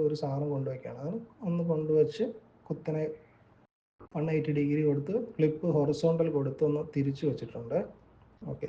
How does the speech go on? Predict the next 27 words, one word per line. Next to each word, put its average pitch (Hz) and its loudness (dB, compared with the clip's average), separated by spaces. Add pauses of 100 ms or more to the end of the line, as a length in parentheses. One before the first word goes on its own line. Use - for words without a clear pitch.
(120)
ഇപ്പോൾ 147 -4
നമ്മുടെ 151 -2 (160)
ആ 151 0 (140)
ഒരു 156 0 (600)
സാധാരണ 156 6 (140)
ഉത്സവം 160 4
എന്നുള്ള 156 0 (100)
ഒരു 156 4
ലെറ്ററിനെ 147 0 (220)
നമുക്കൊരു 151 2 (440)
പുതുമ 160 2
കൊണ്ടുവരാൻ 139 4
കഴിഞ്ഞിട്ടുണ്ട്. 117 -4 (1700)
നമുക്ക് 175 2 (440)
അത് 170 4
കണക്ക് 180 4 (100)
കോപ്പി 175 4
എടുത്ത് 180 2
നമുക്ക് 175 4
കൊണ്ടുവയ്ക്കാം. 156 4 (100)
എവിടെയൊക്കെ 180 -2
കൊണ്ടുവച്ചാലാണോ 185 2
നമ്മുടെ 180 4
ആ - 10
വർക്ക് 175 4 (520)
കുറച്ച് 175 4
ഭംഗിയാക്കാൻ 185 4